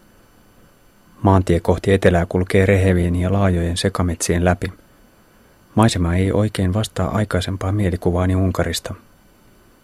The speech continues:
Maasto alkaa kumpuilla reippaasti. Jokilaaksojen pohjilla on sieviä kyliä. Jään ukkoskuurun alle.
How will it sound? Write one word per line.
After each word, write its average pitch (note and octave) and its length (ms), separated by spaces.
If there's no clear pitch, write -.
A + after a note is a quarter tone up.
Maasto F2+ 400
alkaa D#2+ 320
kumpuilla F2 460
reippaasti. F#2 720
Jokilaaksojen F2+ 760
pohjilla F#2 440
on G2 180
sieviä F2+ 500
kyliä. F2 380
Jään E2+ 280
ukkoskuurun F2 800
alle. E2+ 380